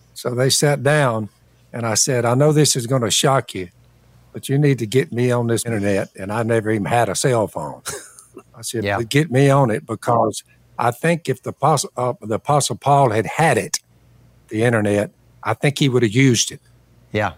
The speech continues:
Speaker 1: to point people to Jesus."
Speaker 2: That's
Speaker 1: So
Speaker 2: right.
Speaker 1: whatever it takes, get me on the thing, and I, and I'll be, I'm gonna start using the, the, the cell phone. Now, I still haven't, haven't looked at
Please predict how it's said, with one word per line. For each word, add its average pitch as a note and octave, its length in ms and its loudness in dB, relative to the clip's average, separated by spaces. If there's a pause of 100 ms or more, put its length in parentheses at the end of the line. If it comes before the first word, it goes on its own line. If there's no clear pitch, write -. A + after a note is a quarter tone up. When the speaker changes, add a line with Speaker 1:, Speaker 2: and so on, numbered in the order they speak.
(180)
Speaker 1:
to - 160 -20
point B2+ 260 -6
people B2+ 280 -2
to G2 100 -4
Jesus." F#2 600 -2
Speaker 2:
That's A2 260 -4
Speaker 1:
So A#2+ 80 -4
Speaker 2:
right. A2+ 100 0
Speaker 1:
whatever C#3 420 2
it A#2 120 -4
takes, C#3 360 0 (100)
get D3+ 120 -4
me C#3+ 180 4
on D3 200 4
the C3 60 2
thing, A#2+ 360 0 (300)
and A2+ 160 -8
I, A#2+ 120 -4
and A2+ 120 -4
I'll B2+ 160 0
be, B2+ 300 0 (100)
I'm B2 220 -4
gonna B2+ 160 0
start C3 300 -4
using A2+ 540 -4 (380)
the, A2 80 -14
the, A#2 160 -8
the B2+ 280 -14
cell C#3+ 320 2
phone. F2+ 360 -6 (200)
Now, A2+ 160 -2
I C3 40 2
still F3+ 340 2
haven't, C3 240 0
haven't B2 300 -2
looked C#3+ 220 0
at B2+ 80 -10